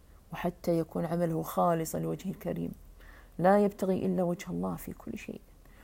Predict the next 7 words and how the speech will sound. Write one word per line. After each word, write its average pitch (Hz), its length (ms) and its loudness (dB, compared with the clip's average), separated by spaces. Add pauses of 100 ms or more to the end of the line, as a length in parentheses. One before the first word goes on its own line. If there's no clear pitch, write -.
(280)
كل 247 540 6
شيء 196 400 2
ينطلق 160 720 -6 (1040)
مما 165 260 2
يحب 156 340 -4
الله 156 200 -4
ويرضاه. - 300 -12